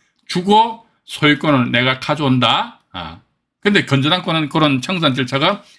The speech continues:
없다는 거, 요 차이점밖에 없다는 것입니다. 그것도 굳이 또 따진다면은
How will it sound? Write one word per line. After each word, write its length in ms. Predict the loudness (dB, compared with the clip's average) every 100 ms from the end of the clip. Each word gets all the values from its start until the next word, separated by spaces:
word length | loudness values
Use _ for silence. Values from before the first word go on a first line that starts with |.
| -4
없다는 420 | -4 0 0 0
거, 140 | 0
요 180 | 2 0
차이점밖에 600 | 0 -2 -2 -2 -4 -4
없다는 360 | -4 -2 0 0
것입니다. 340 | -2 -4 -4
그것도 280 | -4 -2 -6 -8 _ 0
굳이 260 | 0 2
또 160 | -2 -4
따진다면은 760 | -2 -2 -2 0 0 0 -2